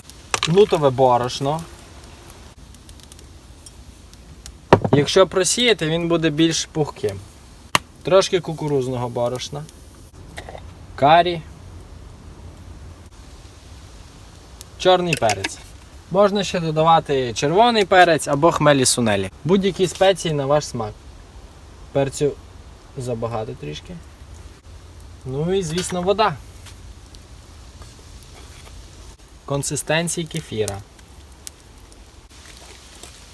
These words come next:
Гречка готова. На її місце ставимо овочі.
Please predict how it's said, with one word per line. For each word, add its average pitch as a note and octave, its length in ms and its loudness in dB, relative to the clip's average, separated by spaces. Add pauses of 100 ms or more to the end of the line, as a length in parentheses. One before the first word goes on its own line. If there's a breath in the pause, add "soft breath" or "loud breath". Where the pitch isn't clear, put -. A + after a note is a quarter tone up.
(380)
Гречка D#3+ 460 -2
готова. C#3+ 500 -4 (2000)
На C#3+ 120 -8
її D#3+ 140 -2
місце A#3 340 -4
ставимо F#3 480 -2
овочі. C3+ 320 -10